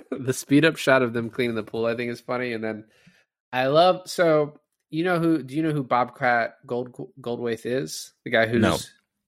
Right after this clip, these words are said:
Speaker 1: So it's actually funny 'cause I think if he had talked like he normally does, or, like, when he really, like, does his voice, he's got, like, probably the most distinct voice you've ever heard.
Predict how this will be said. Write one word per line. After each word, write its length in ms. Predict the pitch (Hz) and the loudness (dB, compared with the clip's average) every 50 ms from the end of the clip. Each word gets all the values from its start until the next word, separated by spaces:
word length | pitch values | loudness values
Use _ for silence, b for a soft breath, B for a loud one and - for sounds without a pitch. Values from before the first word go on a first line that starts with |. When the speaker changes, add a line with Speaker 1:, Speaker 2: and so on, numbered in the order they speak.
| _ _ _ _ _ _ _ _ _ _ _ | _ _ _ _ _ _ _ _ _ _ _
Speaker 1:
So 360 | - - - 170 160 160 156 | -10 -2 4 6 6 6 6
it's 260 | - 156 151 - 175 | 4 -2 -6 -2 -2
actually 300 | 180 233 - - - 190 | -2 -2 -2 -6 -12 -14
funny 340 | - - 165 160 160 151 139 | -10 -6 -4 -2 -2 -2 -4
'cause 180 | - 143 127 | -6 -6 -6
I 80 | 123 117 | -6 -6
think 300 | - _ 180 190 190 - | -6 _ -6 -6 -4 -4
if 120 | 190 - - | -6 -6 -4
he 100 | 196 175 | -4 -4
had 160 | 151 127 - | -4 -4 -6
talked 480 | - - - 131 131 131 135 - - - | -8 -2 0 0 2 0 -2 -4 -2 -2
like 160 | 131 120 - | -2 -2 -2
he 180 | - 131 127 | -4 -6 -6
normally 580 | 120 117 113 113 113 117 120 123 123 123 123 123 | -4 -4 -4 -2 -2 -2 -2 -2 -2 -2 -2 -2
does, 360 | 117 117 117 117 117 120 - | 0 0 0 2 0 -2 -2
or, 80 | 120 113 | -2 0
like, 180 | 110 107 107 | 0 -2 -2
when 120 | 117 117 110 | -4 -6 -6
he 140 | 110 113 113 | -4 -4 -4
really, 300 | 110 117 113 113 113 113 | -2 0 0 0 2 2
like, 280 | 110 104 101 101 - | 0 0 0 -2 -2
does 260 | - 113 110 107 - | 0 0 0 0 -2
his 180 | - 117 107 98 | -4 -6 -6 -6
voice, 520 | - - 104 104 110 123 143 143 - - _ _ _ _ _ _ | -6 -4 -2 -2 0 -2 -4 -6 -8 -12 _ _ _ _ _ _
he's 180 | - 139 - | -8 -6 0
got, 240 | - 165 160 147 131 | 2 4 4 4 2
like, 180 | 139 120 110 _ _ _ _ _ _ _ | -2 -6 -8 _ _ _ _ _ _ _
probably 280 | - - 147 160 156 135 | -4 -2 0 0 0 0
the 100 | 127 120 | 0 -2
most 300 | 120 120 117 - - - | -2 -2 -4 -4 -8 -12
distinct 400 | 117 - - - 117 107 110 - | -12 -10 -8 -6 -6 -6 -6 -4
voice 260 | 110 110 107 104 - | -4 -2 -2 -2 -4
you've 100 | 107 104 | -2 -2
ever 200 | 104 95 95 95 | 0 0 0 0
heard. 400 | 101 104 101 98 98 98 101 | 0 2 2 2 0 -2 -6